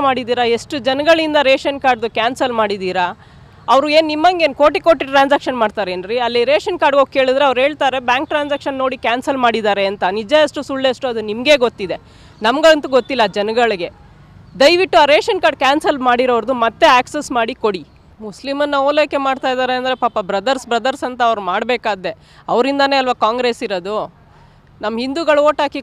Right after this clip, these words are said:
ಕಾಂಗ್ರೆಸ್ನ ಗೆಲ್ಸ್ಕೊಳ್ಳಿ ನೋಡೋಣ, ಆ ತಾಕತ್ ನಿಮ್ಗಿಲ್ಲ ರೀ, ಅದಕ್ಕೆ ಅವ್ರ ಹತ್ರ ಹೋಗಿ ಗೆಲ್ಸ್ಕೊಂತಾ ಇದ್ದೀರಾ ಅಷ್ಟೇ. ಅವ್ರ ಹತ್ರ ನಿಮ್ಮ ಯೋಗ್ಯತೆ ಏನಂತ ತೋರಿಸ್ಕೊಳ್ತಾ ಇದ್ದೀರಾ, ನಿಮ್ಮ ಮರ್ಯಾದೆ ನೀವೇ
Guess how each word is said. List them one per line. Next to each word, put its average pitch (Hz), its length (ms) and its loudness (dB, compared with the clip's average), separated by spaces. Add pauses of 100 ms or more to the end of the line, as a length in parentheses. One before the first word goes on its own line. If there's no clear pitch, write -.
ಕಾಂಗ್ರೆಸ್ನ 277 500 -2
ಗೆಲ್ಸ್ಕೊಳ್ಳಿ 247 500 -4
ನೋಡೋಣ, 226 280 -4 (360)
ಆ 196 40 -6 (100)
ತಾಕತ್ 233 360 -2
ನಿಮ್ಗಿಲ್ಲ 208 320 -10 (140)
ರೀ, 185 140 -10
ಅದಕ್ಕೆ 202 280 -8
ಅವ್ರ 208 180 -6
ಹತ್ರ 226 180 -6
ಹೋಗಿ 202 240 -6
ಗೆಲ್ಸ್ಕೊಂತಾ 208 540 -8
ಇದ್ದೀರಾ 180 280 -6
ಅಷ್ಟೇ. - 220 -12 (580)
ಅವ್ರ 240 180 2
ಹತ್ರ 269 140 -6 (100)
ನಿಮ್ಮ 247 200 -8
ಯೋಗ್ಯತೆ 269 240 -2 (140)
ಏನಂತ 247 260 -4 (140)
ತೋರಿಸ್ಕೊಳ್ತಾ 240 560 -2
ಇದ್ದೀರಾ, 185 260 -6
ನಿಮ್ಮ 226 160 -8
ಮರ್ಯಾದೆ 254 340 -2
ನೀವೇ 247 180 -4